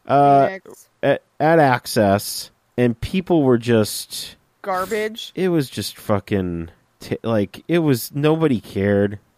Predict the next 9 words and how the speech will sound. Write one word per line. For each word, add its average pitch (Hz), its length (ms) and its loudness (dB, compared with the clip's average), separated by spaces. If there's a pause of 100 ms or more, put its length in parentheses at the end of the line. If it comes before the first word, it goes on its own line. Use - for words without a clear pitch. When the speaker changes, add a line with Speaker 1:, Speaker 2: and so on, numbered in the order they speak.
(100)
Speaker 1:
Um, 92 560 0 (220)
it 113 180 0
was, 104 380 -2
the 107 80 -2
crowd 156 340 0
was 110 180 0 (120)
dead, 101 420 0
just, - 320 -8
like, 85 380 -6